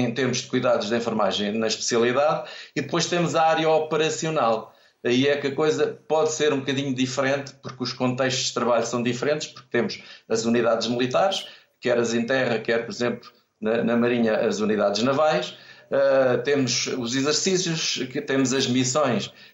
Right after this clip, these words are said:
quer as, eh, dentro do nosso espaço, eh, e quer as que fazemos com outras,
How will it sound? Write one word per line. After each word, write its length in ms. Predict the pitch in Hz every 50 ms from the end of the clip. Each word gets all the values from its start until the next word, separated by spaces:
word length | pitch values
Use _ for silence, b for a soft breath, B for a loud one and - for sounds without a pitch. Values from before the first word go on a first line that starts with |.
| B _
quer 220 | - 151 143 135
as, 460 | 131 123 117 - - - - - - _
eh, 220 | 123 117 110 - -
dentro 440 | 110 107 143 151 139 123 127 120 120
do 100 | 113 117
nosso 600 | 117 123 123 120 113 - - - 123 110 110 - 113
espaço, 640 | 113 - - - - 139 123 92 - - - - - b b b b b b b b _
eh, 840 | 110 117 117 113 113 110 113 113 113 113 110 107 110 110 101 87 - - - -
e 120 | 135 127
quer 480 | - - 151 139 131 120 113 110 113 127
as 220 | 127 - - -
que 480 | - - - 127 117 110 - - - - -
fazemos 500 | - - 127 123 127 139 131 117 123 -
com 220 | - - 117 117
outras, 500 | 117 120 117 - 110 113 110 - - B